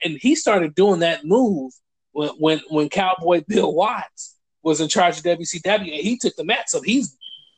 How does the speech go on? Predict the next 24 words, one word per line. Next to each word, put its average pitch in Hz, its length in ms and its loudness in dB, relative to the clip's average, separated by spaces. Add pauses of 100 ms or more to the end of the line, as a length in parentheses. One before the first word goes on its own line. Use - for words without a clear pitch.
doing 185 180 2
an 170 100 -6
elbow 180 160 0 (220)
on - 80 -12
concrete. - 460 -6 (1200)
Um, 156 360 0
or 160 140 0
probably, 226 480 -2 (340)
Cat-, 202 280 -4 (100)
uh, 170 160 -2
you 202 100 -2
know, 151 280 -4
Foley's 202 440 0
probably 180 500 -2
most 147 280 -6
famous 202 400 -2
bump 139 300 -8 (480)
is 160 180 2
the 151 160 2
bump 165 220 2
that 147 120 -8
he - 100 -4
would 156 140 -4
take 165 240 -8